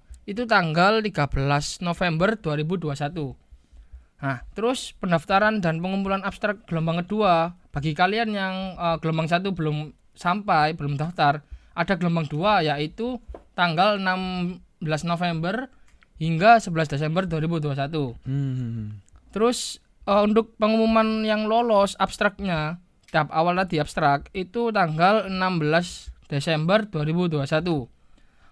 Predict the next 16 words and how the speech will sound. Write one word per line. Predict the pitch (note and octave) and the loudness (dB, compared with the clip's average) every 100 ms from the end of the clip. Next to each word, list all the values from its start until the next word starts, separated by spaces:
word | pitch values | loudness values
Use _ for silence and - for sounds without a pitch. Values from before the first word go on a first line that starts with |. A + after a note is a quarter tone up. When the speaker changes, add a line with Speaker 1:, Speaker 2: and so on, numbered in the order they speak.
| _ | _
Speaker 1:
Eh, | C#3+ D3 D3 D3 D3 | -2 0 2 0 -2
untuk | E3 F3 F#3 F3+ F3+ - - | -4 -4 -2 -2 -4 -8 -6
pengumpulan | F3+ F#3 F3+ F3+ F#3 | -4 -2 0 2 2
full | F3+ F#3 | 0 -2
paper | F3+ G3 A#3+ A#3+ | 0 0 0 -2
bagi | D3+ C#3+ D3+ | -6 -2 0
yang | D#3 E3+ | 0 -4
sudah | F3 C#3+ C#3 | -2 -2 0
lolos | D3+ E3+ E3+ - _ _ | 0 0 -2 -8 _ _
abstrak | D#3+ - F3+ | -6 -4 -2
tadi, | F#3 G3 G3 G3 G3 - - G3 | 0 0 2 0 -2 -10 -8 -6
itu | G3+ B3 B3 | -4 -6 -2
tanggal | F#3 F3 D#3+ F#3+ A3+ | -2 -2 -2 -4 -4
delapan | G3+ D3 - D#3 | -4 -4 -4 -4
belas | D3 D3 C#3 | -2 0 0
Desember | C3 C#3+ C3+ C#3 F#3 | 2 2 4 4 4